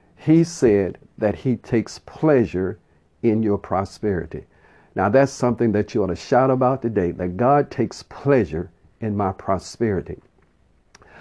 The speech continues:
want to share with you another scripture, Second Corinthians, the eighth chapter, the ninth verse.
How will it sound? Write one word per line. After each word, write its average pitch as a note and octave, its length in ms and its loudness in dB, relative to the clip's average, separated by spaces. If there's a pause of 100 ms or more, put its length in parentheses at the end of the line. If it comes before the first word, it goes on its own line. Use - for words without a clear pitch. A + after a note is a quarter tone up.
(220)
want G3 160 6
to F3 40 6
share G3 220 8
with F3+ 160 6
you D#3 80 4
another D3 340 6
scripture, F#2+ 600 -2 (800)
Second C#3+ 460 0
Corinthians, A#2 720 0
the - 100 -8 (100)
eighth A#2 200 0
chapter, A#2+ 520 -4 (120)
the G2 80 -4
ninth G#2 320 -2
verse. G2 500 -2